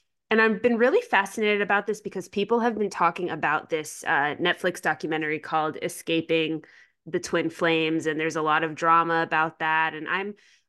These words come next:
I'm personally quite confused about what twin flames even is and what the difference is between that and soulmates.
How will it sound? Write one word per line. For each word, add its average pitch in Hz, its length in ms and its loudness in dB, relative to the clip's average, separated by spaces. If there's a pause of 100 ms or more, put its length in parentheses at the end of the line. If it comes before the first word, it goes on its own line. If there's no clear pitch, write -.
I'm 294 160 2
personally 233 440 -2
quite 190 240 -6
confused 170 400 -4
about 160 240 0
what 170 180 0
twin 170 220 -6
flames 165 440 -2
even 151 340 -4
is 269 360 2
and 185 160 0
what 175 160 -2
the 170 80 -6
difference 277 560 -2
is 285 320 -4
between 269 480 -4
that 277 340 2
and 190 280 2
soulmates. 254 920 -4